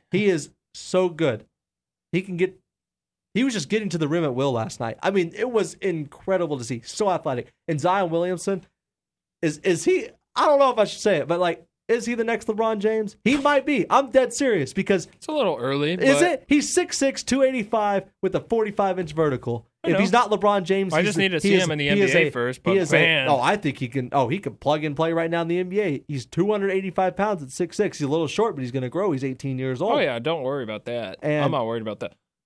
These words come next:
Speaker 1: Yeah,
Speaker 2: Just
Speaker 1: no. But the thing is, is that if he's not the next LeBron James, he's the, he's the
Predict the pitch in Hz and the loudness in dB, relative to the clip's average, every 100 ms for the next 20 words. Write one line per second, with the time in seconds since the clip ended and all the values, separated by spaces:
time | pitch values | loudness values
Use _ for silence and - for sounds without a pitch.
0 | _ _ _ 196 202 214 160 - _ - | _ _ _ -2 0 0 -2 -4 _ -20
1 | _ - 156 165 - _ - 131 202 214 | _ -2 0 0 -4 _ -12 -4 -2 0
2 | 220 143 143 117 151 143 - _ _ _ | 0 0 -4 -2 0 0 -4 _ _ _
3 | _ _ _ - 147 - 185 190 202 190 | _ _ _ -6 -6 -2 -2 2 0 0
4 | 180 170 160 156 160 135 170 165 117 - | -2 -2 -4 -2 -2 -2 -2 -2 -4 -10
5 | - _ _ _ _ - 190 135 - - | -20 _ _ _ _ 0 0 -2 -10 -6
6 | 127 127 - - 143 170 - _ 131 | -6 -6 -14 -8 -6 -6 -10 _ -10